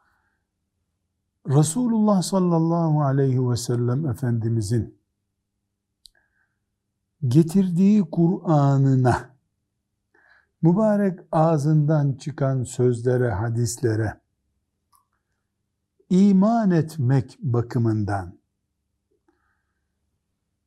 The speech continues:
yani benim peygamberimdir,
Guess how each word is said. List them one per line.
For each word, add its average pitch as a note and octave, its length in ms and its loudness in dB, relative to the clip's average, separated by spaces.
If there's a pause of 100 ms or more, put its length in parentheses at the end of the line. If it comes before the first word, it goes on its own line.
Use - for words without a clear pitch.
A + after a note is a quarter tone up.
(140)
yani F3+ 760 2 (800)
benim E3+ 440 6
peygamberimdir, D3 1160 2